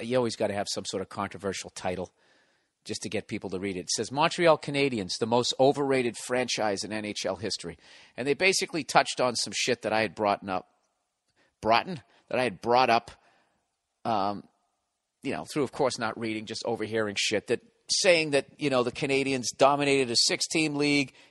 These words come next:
and that they had first pick at all French-born Canadian players, yada, yada, yada, all of that. This is a really cool article because it actually explains that more, and it makes me understand, but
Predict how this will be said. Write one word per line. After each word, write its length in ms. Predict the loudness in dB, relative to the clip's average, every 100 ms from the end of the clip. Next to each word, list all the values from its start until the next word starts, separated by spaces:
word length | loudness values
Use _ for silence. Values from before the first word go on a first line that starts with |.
| 0
and 140 | 2
that 120 | 2
they 140 | 4 4
had 160 | 4
first 520 | 2 2 2 4 -2 -6 _ _ _ _
pick 260 | 4 4 6
at 100 | 2
all 260 | 6 8 6
French-born 680 | 4 -2 -2 -2 0 2 2
Canadian 500 | 0 -2 0 0 -4
players, 540 | 0 2 4 2 0
yada, 240 | 2 2 4
yada, 200 | 2 2
yada, 260 | 2 2
all 260 | 4 4 4
of 60 | 4
that. 200 | 2 0 -10 -6
This 140 | -2 2
is 80 | 4
a 80 |
really 200 | 6 6
cool 280 | 4 4 6
article 380 | 8 8 6 -2
because 800 | -2 -8 6 8 8 4 0 -2 _ _ _ _ _ _ _ _ 2
it 160 | 6
actually 340 | 8 6 2 -2
explains 720 | 0 -2 2 4 4 4 4
that 220 | 4 4
more, 440 | 2 2 6 6 4 -2 _ _ _ _ _ _ _ _ _ _ _ _ _ _ _
and 160 | -4 -2
it 60 |
makes 260 | 0 0 0
me 120 | -2
understand, 800 | -2 -2 -2 0 0 2 0 0
but 220 | 0 0